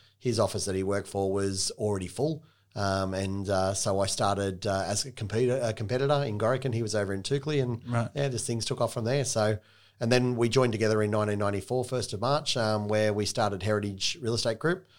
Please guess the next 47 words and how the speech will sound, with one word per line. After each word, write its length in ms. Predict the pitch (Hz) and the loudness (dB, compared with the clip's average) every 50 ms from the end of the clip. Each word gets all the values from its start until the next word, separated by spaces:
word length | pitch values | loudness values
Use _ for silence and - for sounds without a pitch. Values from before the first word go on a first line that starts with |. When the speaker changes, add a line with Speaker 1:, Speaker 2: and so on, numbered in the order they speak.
| - - | -8 -6
Speaker 2:
Right. 180 | 127 127 117 - - | -4 -4 -4 -4 -4
Speaker 1:
Wasn't 220 | 113 104 98 104 98 | -4 -4 -2 0 0
long 160 | 104 107 104 | 0 0 0
before 280 | 104 - - 110 101 101 | -2 -4 -2 -2 0 0
we 120 | 101 92 | -2 -2
grew, 240 | 82 110 131 147 143 | 0 2 4 4 4
and 160 | 127 107 95 | 4 2 0
Mum 200 | 95 104 117 117 | 0 0 0 2
come 160 | 107 107 113 | 0 0 0
and 120 | 113 110 107 | 0 0 0
joined 240 | 117 120 127 139 | 0 0 2 0
us, 160 | 151 - - 110 | 0 -2 -2 -4
and 180 | 101 104 107 | -2 0 0
then 220 | 110 107 107 113 110 | 0 0 0 -2 -4
it 80 | 101 | -2
wasn't 240 | 98 110 101 107 104 | -2 -2 -2 0 -2
long 100 | 110 110 | -2 -2
before 240 | 107 98 - 117 104 | -2 -2 -2 0 0
that, 140 | 113 131 101 | 0 0 0
and 100 | 104 104 | 0 2
other 160 | 110 123 123 | 2 2 2
people 240 | - 113 107 - - | 0 -2 -6 -6 -6
come 140 | - 110 110 | -4 -4 -2
and 80 | 104 | -2
joined 240 | 95 113 123 135 139 | -2 -2 -2 0 0
us, 140 | 151 139 - | -2 -2 -4
and 100 | 120 110 | -2 0
now 340 | 113 120 120 120 117 107 - _ _ _ _ _ - 110 | 0 2 2 2 2 0 -4 _ _ _ _ _ -8 -2
Wisebury 320 | 101 110 107 - 110 98 | -2 0 0 0 -2 -2
Heritage 420 | 95 107 120 117 117 117 110 104 113 | 0 0 0 0 0 -2 -2 -2 -2
is 320 | 107 104 107 104 101 - - - - - _ - | 0 0 0 -2 -2 -4 -6 -12 -20 -20 _ -12
a 40 | 117 | -4
franchise 520 | - 120 120 120 110 - 120 110 110 107 | 0 2 2 2 2 2 2 2 2 2
of 120 | 110 92 - | 0 -2 0
Heritage, 460 | 107 110 120 131 139 139 131 135 135 | 0 2 2 2 0 0 -2 -2 -2
uh, 300 | 135 110 107 110 110 110 120 | -2 0 0 -2 -2 -4 -4
and, 340 | 123 107 101 101 98 95 98 | -4 -4 -4 -4 -4 -2 -2
uh, 140 | 101 95 90 | -2 0 0
well, 180 | 90 92 90 90 - 95 | -2 -4 -4 -6 -8 -10
it's 200 | 101 92 - - - | -10 -10 -10 -12 -6
Wisebury's 420 | - 113 101 95 80 98 95 90 90 | -2 0 0 0 0 -4 -4 -2 -2
a, 140 | 92 90 - | -2 -2 -2
a 80 | 104 95 | -4 -4
franchise, 460 | - 98 104 101 98 - 104 104 98 | -2 -2 -2 -2 0 0 -2 -2 -2
and 100 | 107 98 | -2 -2
we're 140 | 98 92 92 | -2 -2 0
Heritage, 460 | 92 98 110 123 139 143 135 135 - | 0 0 0 0 0 0 -2 -4 -8